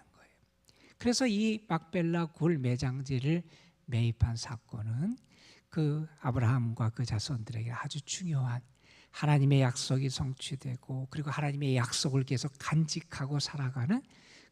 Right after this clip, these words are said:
그러한 의미를 그들에게 부여한 그러한 사건이어서 성경이 이렇게 자세하게 우리에게 소개하고 있다 하는 겁니다. 여러분의 모습은 어떤지 모르겠어요. 저는 여러분의 모습도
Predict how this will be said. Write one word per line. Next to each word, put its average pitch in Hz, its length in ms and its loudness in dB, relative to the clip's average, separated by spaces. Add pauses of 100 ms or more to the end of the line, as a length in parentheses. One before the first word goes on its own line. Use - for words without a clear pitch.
그러한 135 280 2
의미를 123 380 2
그들에게 123 720 0 (480)
부여한 135 760 4 (120)
그러한 117 260 0
사건이어서 120 1200 -2
성경이 113 320 2
이렇게 113 240 -2
자세하게 104 800 2 (460)
우리에게 110 220 0
소개하고 110 580 -2
있다 104 300 -4
하는 101 360 -4
겁니다. - 520 -18 (760)
여러분의 120 320 4
모습은 117 460 0
어떤지 110 440 -2
모르겠어요. 117 840 -8 (380)
저는 110 280 -2
여러분의 104 360 0
모습도 110 840 -4